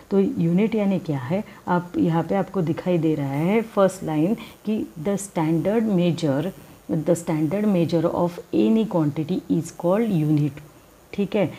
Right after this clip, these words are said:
तो जो मेजर कर रहे हैं कोई भी क्वांटिटी को, उसको क्या बोलते हैं, वो स्टैंडर्ड मेजर है जो is, which is accepted internationally, u-, universally, it is known as unit, ठीक है। तो यूनिट की डेफिनेशन क्या है फिर,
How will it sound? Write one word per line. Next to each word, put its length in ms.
तो 80
जो 200
मेजर 380
कर 200
रहे 180
हैं 320
कोई 220
भी 120
क्वांटिटी 540
को, 300
उसको 300
क्या 220
बोलते 300
हैं, 60
वो 100
स्टैंडर्ड 500
मेजर 340
है 240
जो 220
is, 60
which 380
is 140
accepted 840
internationally, 1040
u-, 500
universally, 640
it 100
is 180
known 380
as 380
unit, 300
ठीक 180
है। 120
तो 120
यूनिट 420
की 80
डेफिनेशन 520
क्या 180
है 120
फिर, 200